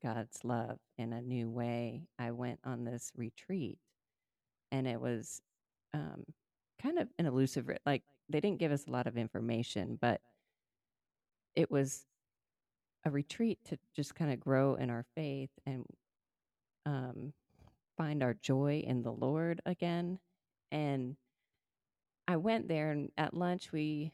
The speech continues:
were asked, "What is it that we would like to get out of this week?" And I really was looking for clarity. I was thinking about starting this podcast. I was doing some different coaching things. I was looking at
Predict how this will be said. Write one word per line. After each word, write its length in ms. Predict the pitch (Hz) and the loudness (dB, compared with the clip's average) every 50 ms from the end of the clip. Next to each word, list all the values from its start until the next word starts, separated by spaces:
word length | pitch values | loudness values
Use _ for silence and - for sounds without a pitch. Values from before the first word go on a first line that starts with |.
| _ - | _ -6
were 180 | - 160 - - | -4 -4 -4 -2
asked, 380 | 175 175 175 165 160 160 - - - | -4 -4 -2 -2 -4 -6 -8 -8 -2
"What 260 | 185 160 180 - - _ _ _ _ - | 0 0 0 0 -2 _ _ _ _ -2
is 200 | 175 156 147 - | -2 -2 0 -2
it 140 | 143 139 - - | -6 -4 -2 -2
that 180 | 135 - - | -2 -2 0
we 120 | 143 143 131 | -2 -2 0
would 140 | 156 127 | -2 -2
like 220 | - 127 117 - _ | -2 -2 -4 -6 _
to 80 | - 143 | -10 -6
get 180 | - 139 - - | -6 -6 -4 -2
out 200 | 135 127 127 123 | -2 -2 -2 -2
of 120 | 117 - | -2 -4
this 260 | - - - - - | -6 -10 -10 -8 -4
week?" 340 | - 135 131 127 - - _ - | -2 -2 0 0 -2 -6 _ -4
And 100 | 151 147 | -2 -2
I 60 | 143 | 0
really 580 | 156 156 175 185 196 214 180 160 151 - 170 - _ _ _ _ - | 0 2 2 2 2 2 2 0 0 -2 -6 -10 _ _ _ _ -2
was 180 | 135 123 - - | -2 -2 0 0
looking 320 | - 139 131 - 143 143 131 | 0 0 2 2 0 -2 -2
for 140 | - - 120 | -2 -6 -10
clarity. 840 | _ _ - - 104 117 113 110 117 110 - - - - - 165 _ _ _ - | _ _ -8 -4 -2 0 0 0 0 -2 -4 -6 -8 -8 -10 -12 _ _ _ -4
I 100 | 123 123 | -2 -2
was 300 | 120 113 120 - - - _ _ _ _ _ - | 0 -2 -4 -6 -10 -16 _ _ _ _ _ -4
thinking 280 | 117 123 123 - 123 | -2 -2 0 0 -2
about 280 | 120 - 120 113 - - | 0 0 0 0 0 -2
starting 360 | - - 110 123 120 123 117 | -4 -2 -2 0 0 -2 -4
this 200 | - - - - _ - | -6 -10 -14 -14 _ -6
podcast. 920 | 202 202 196 180 _ - 185 180 170 165 165 156 156 160 147 143 - - _ - | -4 -2 -2 -4 _ -4 -4 -2 -2 -2 -2 -4 -4 -4 -6 -8 -10 -18 _ -12
I 260 | - 139 123 120 123 120 | -8 -6 -6 -4 -6 -6
was 440 | 120 120 120 - - 143 - - _ _ _ _ _ _ _ _ _ _ | -6 -8 -8 -8 -10 -12 -16 -18 _ _ _ _ _ _ _ _ _ _
doing 240 | - 151 143 143 131 | -4 -2 0 0 -2
some 160 | - - 127 | -2 -4 -6
different 380 | 123 - 127 123 - - 135 - | -4 -2 -4 -4 -4 -6 -12 -8
coaching 420 | - - 185 - - - 165 156 | -4 -4 -4 -2 -2 -4 -4 -4
things. 460 | 151 156 156 151 147 151 143 143 - - | -2 -2 -2 -2 -2 -2 -4 -6 -6 -8
I 80 | - 123 | -10 -8
was 280 | 117 127 123 - - - | -8 -8 -10 -10 -12 -10
looking 400 | - 127 120 _ - 127 123 120 | -8 -8 -8 _ -8 -8 -6 -6
at 140 | 123 - | -8 -10